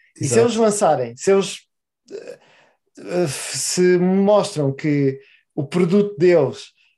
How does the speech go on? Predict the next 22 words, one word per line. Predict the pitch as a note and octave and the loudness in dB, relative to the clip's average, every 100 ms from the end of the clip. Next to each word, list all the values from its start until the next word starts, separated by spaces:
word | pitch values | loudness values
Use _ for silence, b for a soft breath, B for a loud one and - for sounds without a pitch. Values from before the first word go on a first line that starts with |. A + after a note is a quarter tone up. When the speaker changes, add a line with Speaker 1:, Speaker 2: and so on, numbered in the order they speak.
| _ _ _ | _ _ _
Speaker 1:
eh, | D3+ D3 C#3+ C#3 C3+ C3 B2+ A#2+ B2 - - C#3 _ | -2 0 2 2 2 2 0 -2 -6 -14 -18 -20 _
é | F#3 | 0
o | F#3+ | 2
melhor | F3+ F3+ F3+ E3 | 2 4 4 4
e | D3+ C#3+ C#3 C3+ | 4 2 0 0
estão | - D#3+ D#3+ | 0 2 4
a | D3+ C#3+ | 2 0
cortar | C#3+ D#3+ D3+ F3 | -4 -4 0 2
o | E3 | 0
preço | - D#3 D#3+ D3+ - C#3 | -2 0 0 0 -4 -10
e | C3+ C#3+ | -6 0
a, | C#3 C3+ C3 C3 b b _ | 2 2 -2 -6 b b _
a | D#3 | -10
fazer | C#3+ D3+ E3 D3+ | -6 -2 -2 -2
coisas | E3+ D#3 - | -2 -2 -4
competitivas | E3+ D3+ D#3+ D#3+ D3 C#3+ | -6 -6 -6 -6 -4 -2
não | D3+ D3+ | 0 0
muito | D3+ D3 | -2 -4
boas, | - C3+ D3 D#3 - | -2 -2 -2 -8 -10
não | B2 | -10
é? | D3 _ _ _ _ _ - | -10 _ _ _ _ _ -8
Ahm, | B2+ B2+ B2 A#2+ A#2 A2 | -4 -2 -4 -6 -10 -14